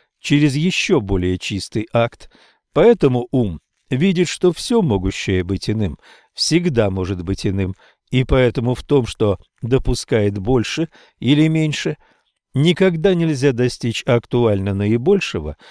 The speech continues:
больше которого не может быть.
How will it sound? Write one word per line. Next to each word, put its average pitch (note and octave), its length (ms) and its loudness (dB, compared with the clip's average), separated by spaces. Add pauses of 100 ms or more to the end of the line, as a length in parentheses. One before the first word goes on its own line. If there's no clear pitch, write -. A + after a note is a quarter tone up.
(220)
больше C#3+ 440 2
которого G#2+ 460 0
не A#2 180 0
может A#2 560 -2
быть. A2 440 -4